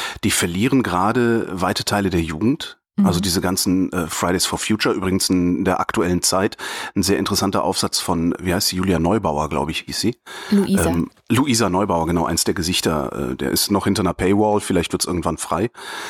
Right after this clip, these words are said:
Speaker 1: Früher oder später wird auch die C D U merken, dass das so nicht geht,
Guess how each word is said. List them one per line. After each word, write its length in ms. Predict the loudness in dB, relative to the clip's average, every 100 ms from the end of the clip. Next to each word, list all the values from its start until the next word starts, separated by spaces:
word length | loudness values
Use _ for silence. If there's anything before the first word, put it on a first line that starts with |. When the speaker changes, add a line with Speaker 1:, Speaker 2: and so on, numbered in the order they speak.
| -12 -14 -6
Speaker 1:
Früher 280 | 0 4 4
oder 100 | 4
später 360 | 2 2 2
wird 140 | 0 -2
auch 100 | -2
die 120 | -2
C 160 | 2
D 80 | 2
U 380 | 2 0 -2 -4
merken, 640 | 0 2 2 2 0 0 -2
dass 160 | -2
das 160 | 0 2
so 160 | 4 4
nicht 240 | 2 2
geht, 460 | 2 2 2 -2